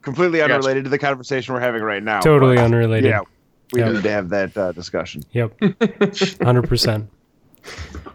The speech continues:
Speaker 3: Awesome.
Speaker 1: And you, Fluffy, how do you fall asleep when you're, uh, you can't?
Speaker 3: Uh, it depends on the time.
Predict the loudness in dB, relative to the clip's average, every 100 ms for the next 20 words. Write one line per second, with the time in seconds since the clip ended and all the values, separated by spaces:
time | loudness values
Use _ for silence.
0 | -20 -20 -20 _ -20 -20 _ _ _ _
1 | 0 0 4 2 0 _ _ _ _ _
2 | _ _ _ -2 2 2 2 0 0 0
3 | 0 2 0 2 2 2 2 0 2 0
4 | 2 2 4 4 4 4 2 -2 -12 -20
5 | _ _ _ -8 -8 -4 -2 -2 -4 -16
6 | _ _ 2 4 6 4 2 2 4 6
7 | 6 4 2 2 0 -2